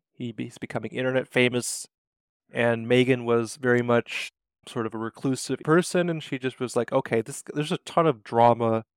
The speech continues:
swarming around this guy. I want to distance myself." And she basically started looking into this, and she found the picture of him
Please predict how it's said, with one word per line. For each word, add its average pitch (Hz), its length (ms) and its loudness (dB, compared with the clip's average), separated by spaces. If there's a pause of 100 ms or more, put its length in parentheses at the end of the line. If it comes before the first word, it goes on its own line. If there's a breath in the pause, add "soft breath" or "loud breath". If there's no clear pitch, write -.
(260)
swarming 120 480 -2
around 113 280 0
this 107 180 -12
guy. 107 480 2 (280)
I 131 120 6
want 117 180 2
to 110 60 0
distance - 540 -8
myself." - 680 -10 (140)
And 113 320 -4
she 117 460 -2 (680)
basically 131 420 0
started 117 300 2
looking 117 300 -6
into 127 260 -4
this, 117 500 0 (380)
and 123 160 -2
she - 140 -6
found 120 260 2
the 117 60 -4
picture 117 460 -2
of 104 100 -4
him 107 420 -4